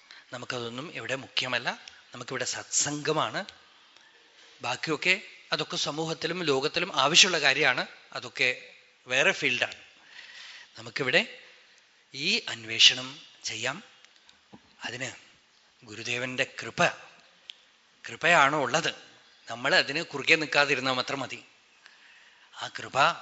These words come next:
ആണ് സത്സംഗത്തില്. നമ്മൾ ആ കൃപയ്ക്ക് ശരണാഗതി ചെയ്തിട്ട് കേൾക്കണം. എന്നാൽ ആ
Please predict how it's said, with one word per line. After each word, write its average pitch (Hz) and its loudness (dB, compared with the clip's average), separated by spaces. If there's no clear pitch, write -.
ആണ് 120 -10
സത്സംഗത്തില്. 127 -4
നമ്മൾ 131 -2
ആ 127 6
കൃപയ്ക്ക് 151 2
ശരണാഗതി 139 4
ചെയ്തിട്ട് 131 -4
കേൾക്കണം. 120 -4
എന്നാൽ 123 2
ആ 131 -4